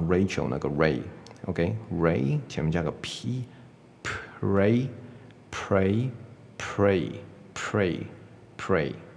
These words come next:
好，可能到现在大家都觉得好像没什么难度，但是如果我们把这三个字连续念，play,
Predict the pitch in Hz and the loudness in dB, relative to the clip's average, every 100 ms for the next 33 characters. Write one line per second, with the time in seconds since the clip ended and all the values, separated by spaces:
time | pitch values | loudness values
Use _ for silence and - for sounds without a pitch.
0 | - - - - - - - - - - | -6 0 0 -2 -16 -18 -18 -18 -20 -20
1 | - - - 85 80 90 110 107 95 101 | -20 -4 0 2 2 4 4 4 4 4
2 | 90 92 92 95 90 65 67 80 95 78 | 4 2 2 0 0 -2 -2 -2 0 0
3 | 78 65 52 - 73 82 - - 104 87 | 0 0 0 -2 -4 -6 -8 2 2 2
4 | 101 76 76 113 - - 53 50 57 - | 0 0 -2 -2 -2 0 -2 -2 -2 -4
5 | - 82 80 85 80 78 78 67 60 58 | -4 -4 0 2 2 2 -2 -2 -4 -4
6 | 73 69 76 52 - - - - 92 107 | -4 -2 -2 -4 -8 -18 -16 -2 4 4